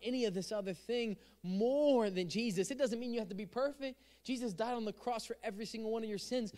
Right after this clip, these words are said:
but you at least have to open up your heart to say, "I need him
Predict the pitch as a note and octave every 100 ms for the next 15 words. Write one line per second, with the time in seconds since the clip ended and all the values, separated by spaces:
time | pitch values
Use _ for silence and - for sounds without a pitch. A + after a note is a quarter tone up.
0 | - - A3 A#3+ G3+ F#3+ B3 C#4+ - -
1 | B3 A3 A#3+ - A#3 A#3+ B3 G#3 F3+ -
2 | - G3 C#3+ - A#3+ C4 A#3+ F3+ - -
3 | - - G3+ - A3 F#3 G#3+ G3+ F3 -
4 | _ _ - A#3+ G#3+ C#3